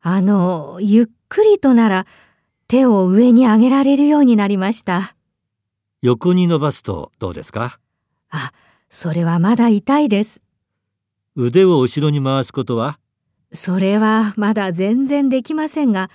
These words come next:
Speaker 1: もう痛くて眠れないというのはなくなりました。
Speaker 2: そうですか。少しずつ良くなってきていますね。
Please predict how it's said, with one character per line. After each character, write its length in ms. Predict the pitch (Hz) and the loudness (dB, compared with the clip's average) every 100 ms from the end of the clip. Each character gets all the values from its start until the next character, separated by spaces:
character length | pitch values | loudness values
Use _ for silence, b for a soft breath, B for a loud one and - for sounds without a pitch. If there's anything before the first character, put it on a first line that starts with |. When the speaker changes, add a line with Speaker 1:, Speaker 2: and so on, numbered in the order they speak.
| b b b | b b b
Speaker 1:
も 320 | 233 285 269 254 | 0 2 4 2
う 60 | |
痛 300 | 240 226 330 | 0 -2 -6
く 120 | - | -8
て 180 | - 262 | -6 0
眠 280 | 233 240 339 | 2 0 -2
れ 140 | 349 | -4
な 140 | 330 330 | -4 -6
い 100 | 311 | -6
と 160 | 330 | -6
い 80 | 311 | -4
う 120 | 320 | -4
の 180 | 302 277 | -4 -2
は 200 | 269 277 | -2 -2
な 200 | 196 147 | -4 -4
く 100 | - | -6
な 140 | 170 202 | -4 0
り 100 | 220 | 0
ま 140 | 262 | -2
し 120 | 269 | -6
た。 240 | 277 240 - _ _ _ _ | -8 -8 -10 _ _ _ _
Speaker 2:
そ 220 | _ 117 123 | _ 0 0
う 40 | |
で 80 | 110 | 0
す 100 | - | -6
か。 240 | 71 - _ _ _ _ _ _ _ _ _ | -14 -14 _ _ _ _ _ _ _ _ _
少 300 | _ - 196 | _ -8 -2
し 140 | 190 180 | -2 -2
ず 100 | 190 | -6
つ 160 | 160 | -4
良 160 | 131 156 | -2 -2
く 80 | 127 | -2
な 120 | 117 | -4
っ 20 | |
て 140 | - 95 | -4 -8
き 60 | |
て 100 | - | -6
い 60 | 92 | -6
ま 120 | 90 | -6
す 100 | - | -6
ね。 300 | 113 101 - | -4 -4 -8